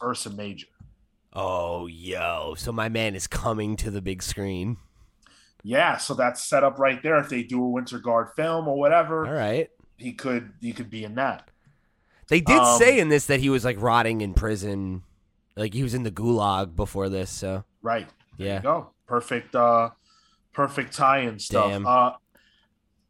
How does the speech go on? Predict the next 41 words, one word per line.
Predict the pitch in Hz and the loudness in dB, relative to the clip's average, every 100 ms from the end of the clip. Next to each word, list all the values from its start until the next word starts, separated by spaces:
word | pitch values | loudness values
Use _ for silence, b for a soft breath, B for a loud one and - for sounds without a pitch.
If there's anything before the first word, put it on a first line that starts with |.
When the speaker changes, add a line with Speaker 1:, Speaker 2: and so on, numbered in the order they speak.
| _ _ _ _ - | _ _ _ _ 0
Speaker 1:
I | 214 | 0
really | 214 165 180 170 151 | 2 2 4 4 4
enjoyed | 143 120 139 131 | 0 0 0 0
the | |
fight | 123 - 139 139 | -4 2 2 2
sequence | - 147 143 151 143 143 - - _ _ _ | -2 -2 -2 -4 -4 -6 -8 -10 _ _ _
as | 123 113 | -4 -4
well. | 101 120 | 2 4
Speaker 2:
I | 127 147 | 6 4
did, | 143 143 175 | 2 4 2
yeah. | 101 127 143 | 2 2 4
Speaker 1:
Um, | 117 113 | 4 2
Speaker 2:
The, | 95 | -4
the | 90 92 | -4 0
action | 139 - 190 | 2 0 -2
was | 120 95 | -4 -6
really | 104 143 123 | -2 0 0
good. | - 110 95 - | -2 -4 -4 -6
Like, | 117 123 139 | -2 0 0
it | |
was, | 147 143 120 | 0 -2 -4
it | - | -2
was | 143 135 | 0 0
super, | - 202 196 214 | -2 -2 4 6
like, | 208 202 175 - - - _ _ _ _ _ _ _ _ _ _ _ _ _ | 6 6 4 -2 -16 -20 _ _ _ _ _ _ _ _ _ _ _ _ _
it | 196 | 4
was | 196 | 6
frenetic | - 180 165 190 214 - | 2 6 8 8 6 2
and | 156 | 4
it | 147 | 4
was, | 147 | 2
but | 123 151 | 2 2
it | |
was, | 147 131 | 2 2
like, | 139 | 2
very | 113 143 143 | 4 4 6
digestible. | 139 127 107 - 160 156 180 196 | 4 2 -2 0 2 4 4 4
Like, | 135 135 | 0 2
it | |
was, | 135 135 117 123 | 2 2 -2 -8
Speaker 1:
Mm-hmm. | 120 | -12